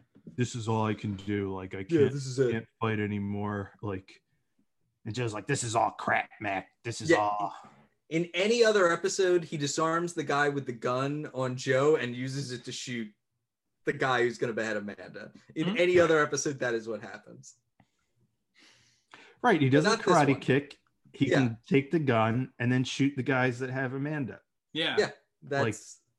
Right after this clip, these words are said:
Speaker 1: he's done it before.
Speaker 2: every, yeah, that's a hundred percent what would happen, but
Speaker 3: Yeah,
Speaker 2: not this
Speaker 3: well,
Speaker 2: time.
Speaker 3: it's so crazy. I mean, like, also, I mean, we're pointing out all these things about, like, his character over six seasons. Like, is Mac the sort of person that would do this? Like,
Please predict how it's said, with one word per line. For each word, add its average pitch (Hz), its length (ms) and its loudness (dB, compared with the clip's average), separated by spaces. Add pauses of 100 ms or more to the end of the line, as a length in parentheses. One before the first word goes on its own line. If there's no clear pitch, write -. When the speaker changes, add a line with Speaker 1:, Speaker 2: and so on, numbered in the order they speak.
Speaker 1:
he's 127 220 0
done 131 180 2
it 143 100 -2
before. 127 600 0 (260)
Speaker 2:
every, 156 300 0
yeah, 147 180 0
that's 143 260 -2
a 160 80 -2
hundred 156 160 -2
percent 139 280 -6
what 120 160 -2
would 120 160 -4
happen, 104 500 -8
but 123 120 -4
Speaker 3:
Yeah, 143 120 2
Speaker 2:
not - 80 -6
this 214 200 -2
Speaker 3:
well, 139 140 -2
Speaker 2:
time. 135 160 -6 (240)
Speaker 3:
it's 311 140 0
so 403 120 0
crazy. 302 320 2
I 214 60 2
mean, 262 120 2
like, 269 220 0
also, 269 440 0 (340)
I 226 80 2
mean, 269 120 2
we're 320 120 2
pointing 277 300 2
out 202 100 2
all 180 100 0
these 160 180 -4
things 156 200 -8
about, 135 200 -8
like, 131 160 -6
his 143 320 -8
character 143 540 -4
over 127 160 -8
six 156 240 -10
seasons. 113 320 -10
Like, 147 100 -12
is 175 100 -8
Mac 240 200 0
the 190 80 -8
sort 190 160 -6
of - 80 -8
person 156 240 -6
that 135 80 -10
would 127 140 -8
do 120 180 -12
this? 107 280 -16
Like, 131 260 -8